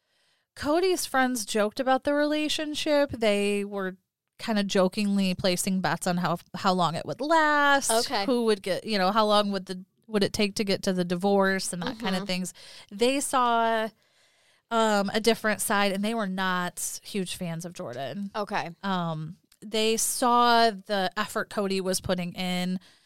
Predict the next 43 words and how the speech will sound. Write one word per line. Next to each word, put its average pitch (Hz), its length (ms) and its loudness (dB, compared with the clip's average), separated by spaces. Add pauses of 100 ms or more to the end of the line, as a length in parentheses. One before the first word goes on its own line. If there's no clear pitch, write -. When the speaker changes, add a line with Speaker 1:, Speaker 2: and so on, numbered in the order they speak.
(160)
Speaker 1:
and 202 100 -6
how 196 160 0
hard 190 280 0
he 196 100 -2
was 185 160 -4
working, 180 560 -2 (420)
and 180 320 -2
they 196 260 0
just 269 260 -2
didn't 233 340 -6
see 214 220 -8
that 233 240 -4
from 170 200 -4
her. - 360 -12
Speaker 2:
Yeah, 170 260 -12 (160)
they 226 100 -12
saw 233 240 2
the 196 120 0
lack 185 340 2
of 202 160 0
effort 208 480 2
Speaker 1:
They, 285 160 6
Speaker 2:
on 220 60 0
her 214 180 0
Speaker 1:
they 240 140 2
Speaker 2:
side. 196 340 2 (400)
Speaker 1:
did. 190 100 -10
They 220 60 -4
Speaker 2:
Oh, 262 220 4
Speaker 1:
did. 214 80 0
Speaker 2:
that 196 160 4
would 196 100 -4
be 285 140 -2
really 208 300 -6
hard 180 280 -6
to 196 80 -12
be 175 380 -8 (420)
in 196 120 -6
a 180 60 -6
friend 160 300 -6
situation 160 600 -8
like - 240 -18
that. - 240 -14